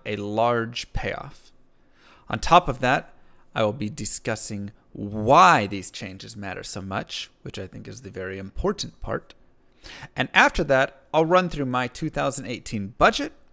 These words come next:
and discuss how I put this advice into action myself. So the first thing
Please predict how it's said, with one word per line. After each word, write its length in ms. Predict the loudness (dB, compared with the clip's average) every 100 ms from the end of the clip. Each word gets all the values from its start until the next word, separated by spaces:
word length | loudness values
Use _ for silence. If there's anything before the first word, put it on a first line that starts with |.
| -20 -20 -20 -10
and 140 | -2 -2
discuss 680 | 0 -2 2 2 2 -2 -6
how 240 | 2 6
I 220 | 8 6 4
put 260 | 2 0
this 300 | 0 -4 -4 -2
advice 640 | 0 0 0 0 -2 -8 _ -8
into 300 | -8 -8 -10
action 680 | -6 -6 -6 -8 -6 -6 -8
myself. 840 | -10 -10 -8 -8 -6 -8 -10 -20 -20 _ _ _ _ _ _ _ _ _ _ _ _ _ _ -20 -18
So 140 | -2 0
the 80 | 2
first 460 | 8 8 8 -2 -2
thing 300 | -4 -4